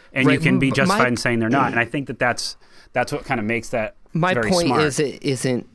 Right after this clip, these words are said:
Speaker 2: about that in that movie. And it, and for,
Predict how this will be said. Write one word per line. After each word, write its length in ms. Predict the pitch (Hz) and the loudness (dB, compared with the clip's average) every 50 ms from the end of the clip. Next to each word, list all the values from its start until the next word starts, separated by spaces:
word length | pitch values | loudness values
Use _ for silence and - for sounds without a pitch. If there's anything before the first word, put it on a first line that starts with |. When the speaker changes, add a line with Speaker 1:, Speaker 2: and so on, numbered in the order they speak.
| - - | -6 -4
Speaker 2:
about 480 | 135 117 104 - 101 104 107 101 - | -4 -2 0 0 0 2 0 -2 -2
that 280 | - 104 95 92 90 - | -2 0 0 0 0 -2
in 180 | - 98 95 | -2 -2 0
that 280 | 92 92 90 85 - - | 0 0 -2 -4 -6 -6
movie. 520 | 95 90 87 80 62 - - 53 69 69 - | -6 -4 -4 -4 -6 -8 -10 -12 -10 -10 -6
And 160 | - 98 98 | -4 -2 -2
it, 140 | 95 - - _ _ _ _ _ _ - | -2 -4 -8 _ _ _ _ _ _ -6
and 480 | 135 123 107 101 98 92 92 90 - - - _ _ _ _ _ _ _ _ _ _ _ _ _ _ _ _ _ _ _ _ _ _ _ _ _ _ _ _ _ _ - | -4 -2 -2 0 0 0 -2 -4 -6 -8 -18 _ _ _ _ _ _ _ _ _ _ _ _ _ _ _ _ _ _ _ _ _ _ _ _ _ _ _ _ _ _ -20
for, 1040 | - - - - - - - - 120 110 101 101 101 98 98 92 90 90 90 85 73 | -20 -18 -16 -14 -12 -12 -8 -4 -2 -2 0 0 0 0 0 0 -2 -2 -2 -4 -6